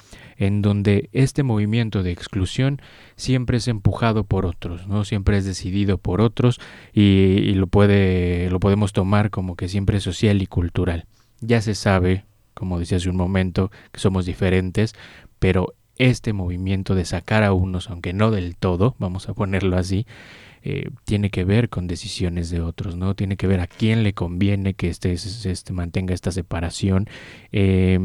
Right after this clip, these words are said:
incluso me llamaba mucho la atención, eh, esta idea que ahora me gustaría compartir para saber qué,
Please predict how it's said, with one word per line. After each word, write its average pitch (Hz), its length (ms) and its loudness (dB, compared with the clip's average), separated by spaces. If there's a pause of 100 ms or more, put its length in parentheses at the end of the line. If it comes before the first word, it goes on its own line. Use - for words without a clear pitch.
incluso 123 380 2
me 123 100 4
llamaba 117 360 4
mucho 131 260 2
la 110 120 4
atención, 107 600 2
eh, 107 400 -2
esta 101 280 0
idea 107 320 4
que 90 180 -2
ahora 98 240 2
me 95 100 0
gustaría 95 360 0
compartir 95 640 -2
para 87 260 -4
saber 90 320 -4
qué, 90 220 -4